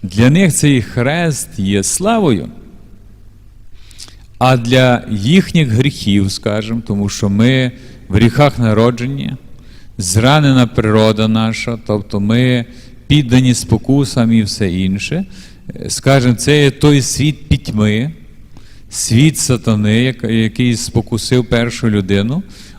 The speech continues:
Отже, цей хрест для них є поразкою.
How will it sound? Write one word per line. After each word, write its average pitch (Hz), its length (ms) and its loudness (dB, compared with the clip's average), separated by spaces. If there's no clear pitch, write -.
Отже, 113 420 4
цей 120 360 0
хрест 123 640 0
для 113 120 2
них 143 360 -2
є 160 100 2
поразкою. 170 680 -2